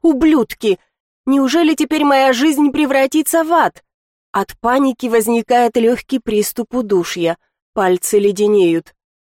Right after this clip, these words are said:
По спине вышагивают мурашки размером с детский кулачок, не меньше.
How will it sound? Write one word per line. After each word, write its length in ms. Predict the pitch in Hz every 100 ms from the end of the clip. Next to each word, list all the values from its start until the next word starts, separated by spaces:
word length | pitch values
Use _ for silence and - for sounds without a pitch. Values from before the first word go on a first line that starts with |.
| _
По 140 | 226 214
спине 420 | - 254 262 311
вышагивают 760 | 294 269 294 262 254 269 269 269
мурашки 640 | 285 302 285 190 - 226
размером 680 | 208 208 208 226 220 208 208
с 80 |
детский 380 | 196 220 - 226
кулачок, 640 | 214 240 233 226 285 277 320
не 180 | 320
меньше. 640 | 320 294 190 165 - 175